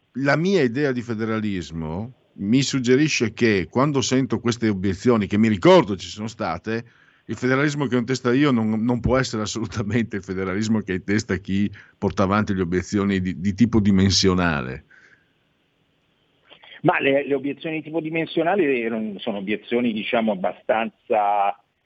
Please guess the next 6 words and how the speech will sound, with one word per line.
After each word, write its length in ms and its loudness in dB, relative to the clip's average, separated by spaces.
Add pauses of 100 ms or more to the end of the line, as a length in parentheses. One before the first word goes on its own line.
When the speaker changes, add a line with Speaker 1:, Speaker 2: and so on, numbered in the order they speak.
Speaker 2:
eh, 500 -2
abbastanza 720 0
risibili 520 0
appunto 480 0
e, 80 4
e, 840 -2